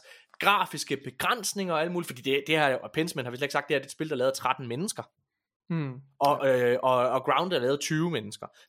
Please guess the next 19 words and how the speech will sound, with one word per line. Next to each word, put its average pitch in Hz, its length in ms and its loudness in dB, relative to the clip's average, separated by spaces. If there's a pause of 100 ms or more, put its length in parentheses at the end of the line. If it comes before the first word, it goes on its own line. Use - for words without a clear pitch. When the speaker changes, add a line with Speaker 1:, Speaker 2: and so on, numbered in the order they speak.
Speaker 1:
der 190 60 4
er 202 40 4
selvfølgelig 226 320 -2
nogle 165 120 -2 (220)
grafiske 175 420 -4
be-, 139 180 -6
øh, 123 300 4
begrænsninger, 147 560 -2 (280)
øh, 120 540 2
som 156 200 -2
ikke 196 220 4
er 139 160 6
i 135 280 -4
God 147 200 6
of 143 120 -6
War 120 280 4
Speaker 2:
Men, 117 80 0
Speaker 1:
Ragnarok, 120 320 0
for - 40 -20